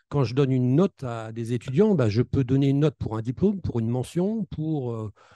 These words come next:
euh, une, une information juste, euh, qui donne une indication à l'étudiant de savoir s'il a acquis des compétences.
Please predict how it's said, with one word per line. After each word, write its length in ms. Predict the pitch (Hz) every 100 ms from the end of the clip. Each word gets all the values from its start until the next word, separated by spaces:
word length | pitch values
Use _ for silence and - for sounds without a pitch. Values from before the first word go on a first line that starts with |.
| _ _
euh, 560 | 120 117 110 113 113 113
une, 480 | 120 127 120 117 113
une 220 | 127 139
information 680 | 113 147 135 127 - 151 127
juste, 380 | 147 139 -
euh, 720 | 131 117 117 117 117 117 117 110
qui 160 | - 120
donne 320 | 143 135 123
une 160 | 123
indication 540 | 131 131 143 131 - 147
à 60 |
l'étudiant 340 | 127 - 131 156
de 60 |
savoir 280 | 123 120 135
s'il 340 | - 123 139 127
a 180 | 131
acquis 340 | 123 - 160 156
des 180 | 131 110
compétences. 760 | - 143 143 175 214 202 -